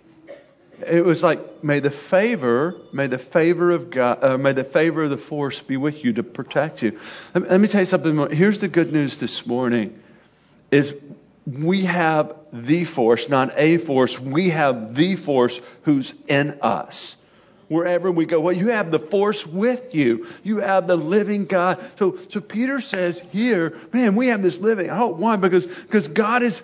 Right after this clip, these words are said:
is protecting us from evil forces. We're shielded by God's power. But it doesn't stop there. We also have a living hope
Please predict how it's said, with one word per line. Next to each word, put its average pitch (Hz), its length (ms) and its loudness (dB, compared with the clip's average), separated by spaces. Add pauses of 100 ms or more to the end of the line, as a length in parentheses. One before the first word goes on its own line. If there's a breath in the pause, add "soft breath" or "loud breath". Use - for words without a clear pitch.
is - 140 0
protecting 220 640 0
us 170 140 0
from 190 180 -2
evil 180 300 2
forces. 180 720 -6 (280)
We're 202 140 0
shielded 240 560 0
by 160 160 2
God's 170 400 0
power. 226 240 0 (320 loud breath)
But 226 120 2
it 220 100 2
doesn't 254 340 -2
stop 214 420 -2
there. 196 160 2
We 190 200 -2
also 240 480 0
have 190 160 2
a 190 80 2
living 202 360 0
hope 185 360 0